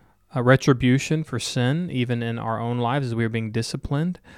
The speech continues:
are not mutually exclusive ideas. I mean, all of those things, uh, do coexist, at least in our present age, in a very real way. There, of course, there is gonna be a time where these aren't, where they will be mu-,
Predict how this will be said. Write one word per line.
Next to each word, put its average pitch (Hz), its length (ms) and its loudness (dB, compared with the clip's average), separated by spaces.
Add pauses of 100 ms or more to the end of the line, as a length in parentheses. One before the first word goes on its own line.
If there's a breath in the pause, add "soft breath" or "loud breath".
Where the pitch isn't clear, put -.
(140 loud breath)
are 127 140 6
not 156 260 4
mutually 139 400 4
exclusive 127 560 2
ideas. 113 680 -2
I 208 40 -10
mean, 131 160 -4
all 139 260 4
of 156 80 4
those 135 240 4
things, 120 400 -2 (400 soft breath)
uh, 131 120 2 (260)
do 143 260 8
coexist, 123 600 2
at 139 140 -4
least 143 320 2
in - 60 2
our 131 80 4
present 143 400 0
age, 110 340 -6
in 131 120 -4
a 117 80 0
very 127 260 2
real 113 300 0
way. 110 240 -2
There, 127 180 0
of 160 220 -2
course, 160 180 2
there 139 80 2
is 139 100 2
gonna 117 140 -2
be 113 80 0
a 107 60 -2
time 117 360 -2
where 110 120 2
these 117 180 -2
aren't, 143 360 0 (200 loud breath)
where 156 80 4
they 135 100 8
will 202 200 12
be 135 120 2
mu-, 110 200 -4